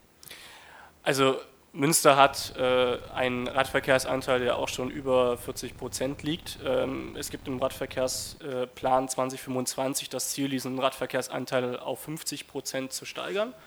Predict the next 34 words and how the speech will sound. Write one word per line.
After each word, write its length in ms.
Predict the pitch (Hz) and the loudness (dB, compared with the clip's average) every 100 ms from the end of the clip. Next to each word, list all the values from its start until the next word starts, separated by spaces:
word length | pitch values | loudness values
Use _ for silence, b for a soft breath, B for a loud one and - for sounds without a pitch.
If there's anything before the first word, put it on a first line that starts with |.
| B B B B | B B B B
Das 160 | - 170 | 0 2
ist 420 | 180 165 - - | 2 0 0 -6
sozusagen 580 | 151 147 143 143 143 139 | -8 -6 -2 2 2 2
wirklich 200 | 143 143 | -8 -8
noch 140 | 139 | -8
ein 60 | 139 | -8
ambitioniertes 760 | 139 139 - 131 131 131 - | -8 -6 -6 -6 -6 -6 -8
Ziel. 320 | - 151 208 202 - | -4 0 0 -2 -2
Ähm, 520 | 156 135 139 139 139 135 B B B B B | 6 10 10 10 2 -2 B B B B B
man 220 | 139 131 | 4 6
hat 180 | 160 - | 4 4
dort 160 | 156 | 2
sehr 160 | 139 151 | 2 -4
viele 220 | - 147 | -4 -6
Hochbordradwege, 1040 | 127 165 - 170 160 156 160 165 170 180 190 - _ _ _ _ - 156 | -6 -8 -4 -4 -4 -6 -6 -2 0 -2 -4 -10 _ _ _ _ -18 -10
die 320 | 147 143 139 - - | -4 -2 -2 -4 -6
vor 200 | 139 135 | -2 2
allem, 320 | 131 135 127 | 2 2 0
ja, 300 | 123 131 135 - - - - - - | 0 0 0 -8 -20 -20 -20 -20 -16
aus 180 | - 156 | -10 -8
den 120 | 143 | -4
letzten 560 | 131 131 - 131 123 123 - | -2 -2 -4 -6 -6 -8 -6
Jahrzehnten 540 | 127 - 151 180 139 | -4 -4 -6 -6 -2
eigentlich 400 | 135 139 147 - | 0 -2 -6 -8
noch 120 | 127 | -6
stammen. 440 | - - 131 202 202 B B B B | -4 -4 -4 -4 -12 B B B B
Gleichzeitig 560 | 135 131 151 - 151 143 | 8 8 8 2 0 -2
hat 100 | 151 | -6
man 140 | 147 | -4
sich 160 | 139 139 | -4 -2
leider 240 | 131 139 | 0 0
mit 100 | 139 | 0
dieser 160 | 131 143 | -4 -4
Infrastruktur, 920 | 147 - 135 143 - 139 143 139 139 | -4 -4 -4 -4 -6 0 4 6 4